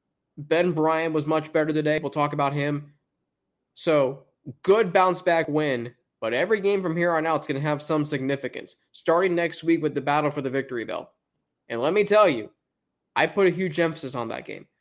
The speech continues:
because I don't like the Bearcats losing to Miami at all. And they haven't done it since two thousand five, I think.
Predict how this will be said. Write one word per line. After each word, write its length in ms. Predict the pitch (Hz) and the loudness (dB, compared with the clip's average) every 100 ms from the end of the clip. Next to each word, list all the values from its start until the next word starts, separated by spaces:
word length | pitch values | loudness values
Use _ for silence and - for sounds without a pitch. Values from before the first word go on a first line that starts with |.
| _ _ _ _ - | _ _ _ _ -4
because 260 | 135 127 - | -2 -2 0
I 180 | 127 170 | 2 4
don't 200 | 208 190 | 4 2
like 360 | 196 190 180 | 2 0 -2
the 80 | 160 | 0
Bearcats 520 | 160 175 165 151 147 | 4 4 4 0 0
losing 300 | 151 170 147 | 2 4 4
to 60 | 143 | 0
Miami 440 | 143 139 139 113 | 0 0 -2 -2
at 100 | 113 | -2
all. 280 | 123 101 - _ _ _ _ _ _ | -2 -4 -12 _ _ _ _ _ _
And 80 | 113 | -6
they 80 | 123 | 0
haven't 300 | 170 202 196 | 2 2 2
done 160 | 214 | 2
it 80 | 180 | 2
since 180 | 165 151 | -2 -4
two 100 | 185 | -2
thousand 380 | 175 175 156 135 | 2 2 0 -4
five, 320 | 143 156 127 | -2 -2 -2
I 60 | |
think. 180 | - - | -8 -16